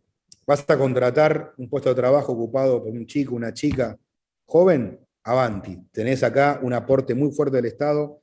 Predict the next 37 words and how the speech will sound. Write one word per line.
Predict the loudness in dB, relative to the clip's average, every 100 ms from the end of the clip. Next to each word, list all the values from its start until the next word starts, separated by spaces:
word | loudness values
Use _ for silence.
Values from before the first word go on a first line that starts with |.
| -12
vas | -6
a | -4
pagar | -2 -2
el | 0
treinta, | 0 0 0 0
el | -4 -2
cuarenta | -4 -2 -2
por | -4 -4
ciento | -4 -4
de | -4
lo |
que | -4
deberías | -6 -8
pagar. | -10 -14 -16 _ _ _ -2
Y | 2
ahí | 6 6 4 0 -8 -12 -12 _
las | -6 -4
pymes | 0 2 2 2 0
de | -4
la | -6
provincia | -2 0 0
de | 0
Buenos | 0 2
Aires | 2 2
y | -2
de | -4
todo | -2
el | -2
país | -2
van | -2
a |
tener | -4
una | -8
oportunidad | -8 -10 -8 -4 -2 -4 -8 _
enorme | -2 2 4 6 4
de | 2
crecer | 0 -2 2 0 0 -10